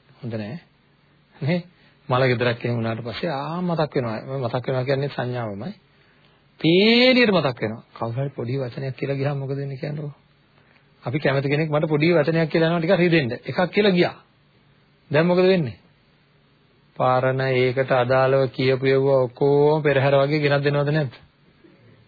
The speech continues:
ගෙනත් දීලා, දීලා, දීලා එන්න එන්න දුක වැඩි කරනවා නේද? එතකොට ඒක මන්ද කරගන්නේ.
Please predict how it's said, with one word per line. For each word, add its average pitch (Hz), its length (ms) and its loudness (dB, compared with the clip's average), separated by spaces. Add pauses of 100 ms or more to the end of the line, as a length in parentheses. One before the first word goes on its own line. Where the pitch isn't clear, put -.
(220)
ගෙනත් 151 320 0
දීලා, 151 260 4
දීලා, 151 240 0
දීලා 156 200 2
එන්න 151 200 0
එන්න 160 180 0
දුක 139 240 0 (1040)
වැඩි 123 280 -2
කරනවා 113 420 -4 (200)
නේද? 196 280 -4 (480)
එතකොට 139 420 -8 (640)
ඒක 170 140 2
මන්ද 165 300 2
කරගන්නේ. 156 540 0